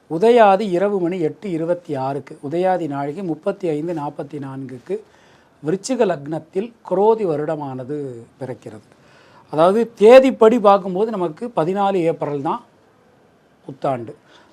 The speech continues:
ஆனா முதல் நாளே நமக்கு புத்தாண்டானது நமக்கு பிறந்துருது. So இந்த வருடாந்திர தர்ப்பணம் செய்பவர்கள், விஷு, அது எல்லாமே நமக்கு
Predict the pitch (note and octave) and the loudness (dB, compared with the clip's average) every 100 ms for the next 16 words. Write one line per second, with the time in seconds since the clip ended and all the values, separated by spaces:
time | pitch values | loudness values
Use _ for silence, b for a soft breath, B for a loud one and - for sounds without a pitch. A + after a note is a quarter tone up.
0 | - E3+ A3+ F#3 F3 A#3 B3+ A3+ G#3 A3+ | -2 4 4 4 2 4 4 4 4 4
1 | B3+ F#3 D3+ C#3 C#3 C#3 D3 D#3 F#3+ F#3 | 4 2 -2 -4 -10 -12 -14 -4 -2 0
2 | E3 D3 C#3+ F3 E3+ C3+ - D3+ C3+ B2 | -2 -4 -6 -8 -8 -10 -10 -10 -10 -12
3 | B2 - C#3 C#3 C3+ B2+ D3 A3 b b | -18 -12 -10 -8 -10 -10 -10 -12 b b
4 | b b b b - G3 F#3+ F3 F3 E3+ | b b b b -10 0 0 2 2 4
5 | E3+ F#3+ G3 F#3+ F3+ F3 E3 D#3 D3 C#3+ | 2 2 2 2 0 0 2 0 0 -4
6 | C#3+ _ _ _ - D3+ E3 D3+ C#3+ C3+ | -8 _ _ _ -6 -4 -4 -4 -6 -8
7 | C#3+ C#3 C#3 C#3 C#3+ C3+ D3+ F3+ D#3 C#3+ | -8 -8 -10 -10 -8 -8 -8 -6 -4 -4
8 | C3 C#3 E3+ F3 E3+ G#3 D#3 C3 G3 | -4 -4 -2 -2 -2 -4 -6 -4 -8